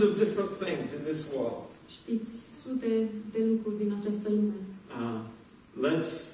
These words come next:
Speaker 1: let's go somewhere and let's leave behind what we have.
Speaker 2: Haideți să mergem undeva și să lăsăm în spate ce avem.
Speaker 1: But God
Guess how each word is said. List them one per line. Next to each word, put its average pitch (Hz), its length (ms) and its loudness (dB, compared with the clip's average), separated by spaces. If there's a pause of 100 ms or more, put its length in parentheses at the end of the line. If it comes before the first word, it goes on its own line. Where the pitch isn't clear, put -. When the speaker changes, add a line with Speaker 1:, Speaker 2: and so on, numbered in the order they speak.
(380)
Speaker 1:
let's 156 200 4 (180)
go 156 80 6 (280)
somewhere 117 400 -2 (100)
and 117 80 -2 (120)
let's 131 180 0 (180)
leave 135 200 2 (160)
behind 117 420 -2 (200)
what - 140 -2 (100)
we 101 60 -2 (140)
have. 104 200 -4 (320)
Speaker 2:
Haideți 233 300 0
să 240 40 0 (100)
mergem 226 300 6
undeva 202 300 -2 (120)
și 220 160 -4
să 220 140 -2
lăsăm 226 300 0
în 208 120 4
spate 214 320 0 (120)
ce - 80 -4 (100)
avem. 196 220 -4 (520)
Speaker 1:
But 185 180 2 (680)
God 233 380 4